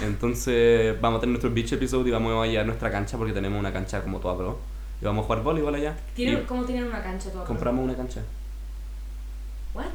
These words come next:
Speaker 1: Como plegable, pero no es como esas redes de badminton penca que hay en los patios de la gente. Es como una O G cancha como con la altura de dos metros no sé cuánto,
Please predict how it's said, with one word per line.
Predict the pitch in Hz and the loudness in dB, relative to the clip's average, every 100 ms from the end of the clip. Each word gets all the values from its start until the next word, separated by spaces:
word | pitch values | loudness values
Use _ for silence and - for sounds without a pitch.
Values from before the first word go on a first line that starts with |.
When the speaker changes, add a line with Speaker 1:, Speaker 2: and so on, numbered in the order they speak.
| - - | -4 -2
Speaker 1:
Como | 107 101 | 0 0
plegable, | - 104 101 113 104 92 92 - - - | 0 0 4 4 2 -2 -6 -6 -6 -2
pero | 110 | 0
no | 113 | 0
es | |
como | - 131 127 | 2 2 4
esas | 123 131 - | 2 0 0
redes | 117 117 120 123 | 2 4 6 6
de | 120 | 4
badminton | 113 110 123 117 110 110 | 2 2 0 2 0 0
penca | 113 113 117 113 | 0 0 0 0
que | |
hay | 110 | 0
en | 113 | 0
los | 120 | 0
patios | - 117 117 117 | 2 2 4 2
de | |
la | 110 | 2
gente. | 110 117 90 92 | 0 -2 -2 -6
Es | 87 - - - - | -6 -8 -8 -8 -4
como | 120 | 0
una | 107 98 - | 0 0 4
O | 113 | 4
G | 113 117 117 | 4 2 2
cancha | - 113 113 110 | 2 0 0 -2
como | 113 101 | 0 0
con | 101 98 | 0 2
la | |
altura | 98 95 113 113 | 0 0 -2 0
de | 113 104 | 2 2
dos | 101 | 0
metros | 107 110 | 0 0
no | 107 | -2
sé | 101 | -2
cuánto, | - 110 110 110 110 107 107 104 | -2 -2 -2 -2 -2 0 -2 -4